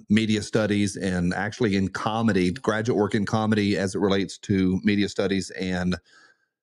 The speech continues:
I actually have, and in the Bill of Rights. And I think, this is just me, I'm not a lawyer, but I took a class.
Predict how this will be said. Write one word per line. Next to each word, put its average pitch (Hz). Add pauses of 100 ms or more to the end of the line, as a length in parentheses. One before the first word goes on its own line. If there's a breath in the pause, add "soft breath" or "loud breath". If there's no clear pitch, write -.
(320)
I 107
actually 139
have, 135
and 110
in 107
the 104
Bill 110
of 98
Rights. 107
And 107 (120)
I 135
think, 139
this -
is 123
just 139
me, 196 (720)
I'm 101
not 101
a 98
lawyer, 131 (400)
but -
I 82
took 135
a 156
class. 95